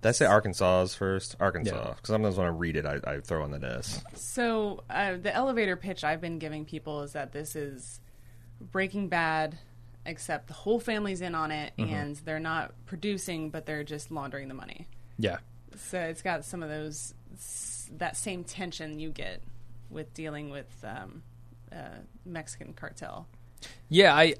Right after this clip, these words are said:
Speaker 2: so the things that I like about it are actually the, the relationship of the family. Um, it's a very strained relationship. The, the wife has cheated on the husband.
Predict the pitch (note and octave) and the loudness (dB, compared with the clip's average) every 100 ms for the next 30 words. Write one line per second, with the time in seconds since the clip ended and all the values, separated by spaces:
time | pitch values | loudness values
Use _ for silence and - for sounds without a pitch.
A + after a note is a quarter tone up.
0 | - - F3+ F3+ D3+ D#3 F#3+ G#3 F3 E3 | -4 4 8 10 8 8 8 8 8 8
1 | C#3+ C3 A#2+ G#2+ A#2+ C#3 C#3 D3 D#3+ E3+ | 12 12 12 10 10 10 10 10 8 8
2 | A#2+ A2 G#2+ G#2+ - A#2+ A2+ G#2 A2 G#2 | 10 12 12 8 6 8 8 6 4 6
3 | G#2 G2+ G2 - - - - - - A2+ | 6 4 0 -4 -20 -20 -20 -20 -10 4
4 | A#2+ G#2+ G#2 G#2 B2+ D#3 - D3 C#3+ G2+ | 6 8 8 8 6 6 10 10 10 0
5 | G#2 A2 A2+ C3+ C#3+ - - - A2+ G#2+ | 4 4 6 6 2 -2 -14 0 6 6
6 | G2+ G2+ A2+ A2+ G#2+ B2 C3+ C3 B2+ - | 6 2 2 4 10 12 12 10 6 4
7 | A#2 A#2 A2 G#2 G#2 - A2 A2 G2+ - | 6 8 6 6 4 2 2 4 4 6
8 | A2 G#2+ G2+ - - - A#2 A2+ A#2 B2 | 6 6 4 -4 -18 -2 4 10 12 12
9 | - A2+ - B2+ A2+ A2 G#2 G#2 G#2 G2+ | 10 2 6 8 10 10 8 6 6 4
10 | G2 G#2 G2 G#2 F#2+ F#2+ F#2+ | 4 2 2 -2 -2 -2 -4